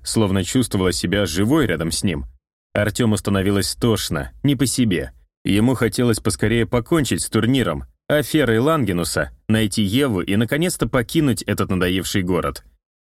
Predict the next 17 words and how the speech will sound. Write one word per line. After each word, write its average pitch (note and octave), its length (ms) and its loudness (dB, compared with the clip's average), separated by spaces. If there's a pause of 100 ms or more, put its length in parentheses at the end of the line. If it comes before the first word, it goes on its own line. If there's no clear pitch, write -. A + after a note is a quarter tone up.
(140)
Забыть F#2+ 520 0
про F#2+ 160 0
Элис G#2 320 0
и E2+ 120 -4
двигаться G2 400 0
дальше A2 380 0
по F2+ 100 -2
течению F#2+ 440 0
своей F#2 340 -2
жизни. F2 480 -2 (400)
Сейчас D#3 460 0
же D3 180 0
она A#2+ 260 2
ему A#2+ 160 2
мешает, F#2 640 -2 (220)
сбивает G#2 520 0
мысли. E2 440 -2